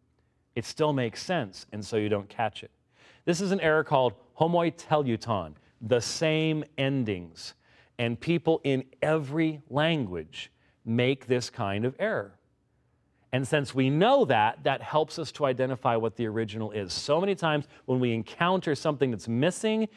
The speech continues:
in the Greek New Testament, we can see that it's because of the error of homoteleuton. Here's an example. In First John three one,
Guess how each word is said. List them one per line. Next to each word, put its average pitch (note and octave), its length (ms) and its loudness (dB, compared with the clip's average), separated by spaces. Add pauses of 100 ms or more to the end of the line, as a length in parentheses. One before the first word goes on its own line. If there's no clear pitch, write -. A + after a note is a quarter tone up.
(200)
in D3 160 2
the C#3+ 160 0 (160)
Greek D3+ 240 0
New D#3 100 -2
Testament, F3 560 -4 (460)
we A#2 100 2
can A#2+ 200 0
see D#3 320 2
that C3 100 4
it's - 140 -10
because A#2 400 2
of A2+ 80 -4
the A#2 160 2
error G#2+ 340 2
of G#2+ 160 0 (360)
homoteleuton. G2+ 1080 -2 (640)
Here's F3+ 220 4
an E3+ 60 4
example. B2 460 0 (1600)
In C#3+ 400 2
First - 380 2
John F3 440 4
three E3+ 420 0
one, C3+ 360 2